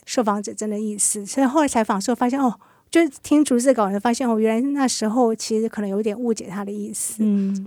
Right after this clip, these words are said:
Speaker 1: 或者说，哦，原来他其实这个背后有这个意思，你当时没有意识到。
Speaker 2: 嗯。
Speaker 1: 所以是还蛮好的帮助，但是就是整理得很崩溃。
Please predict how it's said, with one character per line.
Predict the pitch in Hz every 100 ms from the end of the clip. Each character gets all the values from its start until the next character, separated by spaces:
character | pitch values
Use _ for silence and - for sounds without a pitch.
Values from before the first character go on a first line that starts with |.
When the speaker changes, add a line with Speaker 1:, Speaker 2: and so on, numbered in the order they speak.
| -
Speaker 1:
或 |
者 | 254
说， | 247 277
哦， | 254
原 | 226 220
来 | 247
他 | 254
其 | - 214
实 | 208
这 |
个 | 226 202 _ _
背 | - 220
后 | 233
有 | 208
这 | 180
个 | 214
意 | 220 214
思， | 208 - 190
你 | 190
当 | 208 214 220
时 | - 190
没 | 190
有 | 196
意 | 208 196
识 | 190 - 214 196
到。 | 220 214 -
Speaker 2:
嗯。 | 226 220 208
Speaker 1:
所 | 202 311
以 |
是 | 311
还 | 247 226
蛮 | 214 208
好 | 214
的 | 180
帮 | 208 196 208
助， | 226 196
但 | 233
是 | 294 320
就 |
是 | 302 302 277 - - _ _
整 | 247
理 | 240 226
得 |
很 | 220 185
崩 | 214 208
溃。 | 220 254 196